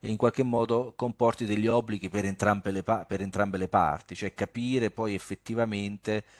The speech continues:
eh, da entrambi i lati che cosa,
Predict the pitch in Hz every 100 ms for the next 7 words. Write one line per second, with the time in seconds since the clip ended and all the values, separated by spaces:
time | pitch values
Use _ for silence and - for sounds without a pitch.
0 | _ _ 101 101 95 101 101 98 104 101
1 | 95 113 98 92 95 92 101 - 98 98
2 | 98 98 92